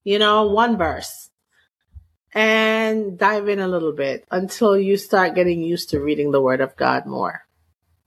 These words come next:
I just wanna help you practically whenever I can, right? So I probably didn't have one subject today, but I just kept talking and rambling.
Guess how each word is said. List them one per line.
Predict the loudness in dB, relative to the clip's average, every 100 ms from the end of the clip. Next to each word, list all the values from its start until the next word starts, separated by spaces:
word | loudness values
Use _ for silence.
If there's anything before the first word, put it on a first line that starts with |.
| _ _ _ _ _ _ -10 0
I | 0
just | 0 0
wanna | 0
help | 2 0 -2
you | -6
practically | -4 -4 -4 -2 2 2
whenever | 2 2 0
I | -2
can, | -4 -4 -2 0
right? | 2 2 2 -2 _ _ _ _ _
So | _ 0 0 0 0
I | 0 0
probably | 0 -2 0
didn't | -2 -2
have | -2 -2
one | 0 0 0
subject | 0 0 0 -2
today, | -2 2 2 2 -2 -2
but | 0 2
I | 0
just | 0 -4 -4
kept | -4 -4
talking | -6 -6 0 4 4 4 2
and | 0
rambling. | 2 2 2 2 2 -2 -8